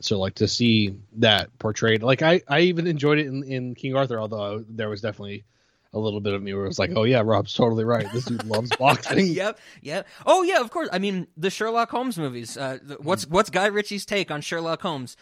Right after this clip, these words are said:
Speaker 2: Sherlock Holmes is so smart he can box.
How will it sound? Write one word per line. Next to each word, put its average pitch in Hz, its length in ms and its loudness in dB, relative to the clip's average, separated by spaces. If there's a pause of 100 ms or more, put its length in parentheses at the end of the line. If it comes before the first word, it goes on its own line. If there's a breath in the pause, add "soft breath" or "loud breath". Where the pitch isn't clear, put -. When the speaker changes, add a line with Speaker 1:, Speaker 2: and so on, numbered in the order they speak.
Speaker 2:
Sherlock 208 400 0
Holmes 202 260 -4
is 151 140 -6
so 196 300 0
smart 180 400 -2
he 175 80 -2
can 151 180 -4
box. - 560 -6